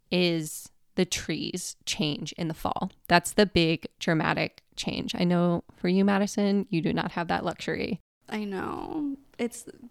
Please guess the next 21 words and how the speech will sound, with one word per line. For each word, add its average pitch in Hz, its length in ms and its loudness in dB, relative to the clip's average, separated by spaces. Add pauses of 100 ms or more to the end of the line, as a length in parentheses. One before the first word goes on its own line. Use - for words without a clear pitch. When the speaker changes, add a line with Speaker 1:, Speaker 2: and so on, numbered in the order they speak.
(100)
Speaker 2:
<sighs> - 340 -2
maybe 233 240 8
I 262 60 0
just 262 180 -4
come 226 140 2
see 226 160 -2
you 208 100 2
this 175 180 -2
fall. - 460 -4
Speaker 1:
There 202 160 8
you 254 80 8
go. 202 300 6 (100)
There 202 120 8
you 269 80 8
go. 196 360 4 (140)
Love 220 160 4
that. - 260 4 (160)
So 214 380 6
in 220 180 6
the 269 80 6
fall, 180 540 0